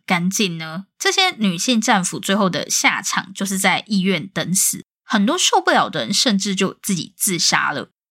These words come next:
另外，有些在被掳走过程中怀孕的女性也陆续在这里生下孩子。梨泰院这个地方本来就因为日军的关系被人家叫做异胎院，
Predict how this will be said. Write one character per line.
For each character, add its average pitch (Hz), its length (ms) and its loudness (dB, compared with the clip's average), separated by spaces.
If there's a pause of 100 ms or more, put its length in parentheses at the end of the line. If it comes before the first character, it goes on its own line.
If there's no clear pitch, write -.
(280)
另 392 160 0
外， 403 120 6
有 226 140 2
些 240 160 0
在 269 160 4
被 254 180 2
掳 202 240 0
走 202 220 2
过 226 220 2
程 185 200 0
中 196 220 2
怀 175 240 2
孕 220 220 4
的 180 180 2
女 185 260 0
性 269 320 2
也 156 120 0
陆 302 240 0
续 320 200 -2
在 311 160 2
这 302 140 0
里 214 140 0
生 226 260 2
下 247 220 4
孩 160 340 -2
子。 - 320 -4 (100)
梨 240 200 2
泰 - 80 -6 (160)
院 403 100 -4
这 370 80 0
个 311 80 -2
地 269 160 2
方 202 240 2
本 175 100 0
来 147 140 -4
就 220 140 0
因 226 180 2
为 233 120 2
日 240 220 4
军 185 200 2
的 175 80 0
关 175 280 0
系 185 220 0
被 190 140 0
人 156 100 -4
家 170 100 0
叫 175 160 -2
做 180 200 -2
异 190 160 -2
胎 165 240 -2
院， 185 320 0